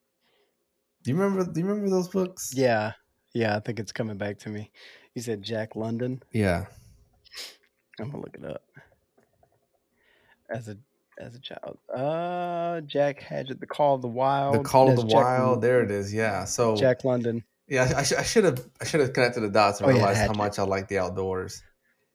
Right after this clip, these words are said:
Speaker 1: So
Speaker 2: Yeah.
Speaker 1: those, those books I read when I was young, and I mean, I would just go, like, deep in 'em because I guess,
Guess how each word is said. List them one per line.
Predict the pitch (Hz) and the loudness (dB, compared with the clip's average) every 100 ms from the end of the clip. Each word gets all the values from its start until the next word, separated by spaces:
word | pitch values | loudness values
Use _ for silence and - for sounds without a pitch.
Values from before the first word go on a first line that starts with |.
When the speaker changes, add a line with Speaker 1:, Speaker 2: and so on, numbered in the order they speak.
| _ | _
Speaker 1:
So | - 113 110 107 - - _ 127 | -2 0 0 -2 -10 -20 _ 0
Speaker 2:
Yeah. | 127 | 6
Speaker 1:
those, | 151 135 | 6 4
those | 139 139 120 | 2 2 2
books | 120 113 110 | 2 2 0
I | |
read | 98 98 92 | 0 0 0
when | 90 | -4
I | |
was | 87 90 | -6 -6
young, | 95 92 90 80 76 _ _ - | -6 -4 -4 -8 -14 _ _ -10
and | 98 | -8
I | |
mean, | 98 113 | -4 2
I | |
would | 123 113 | 4 4
just | 110 95 | 0 -4
go, | 98 92 | -4 -4
like, | 90 76 90 95 98 | -4 -8 -10 -10 -8
deep | - 107 101 - | -4 -2 -4 -8
in | 92 87 | -10 -8
'em | 80 78 92 _ _ _ _ - | -10 -12 -18 _ _ _ _ -10
because | 110 92 | -4 -2
I | |
guess, | 90 101 101 - - | -2 -2 -2 -2 -6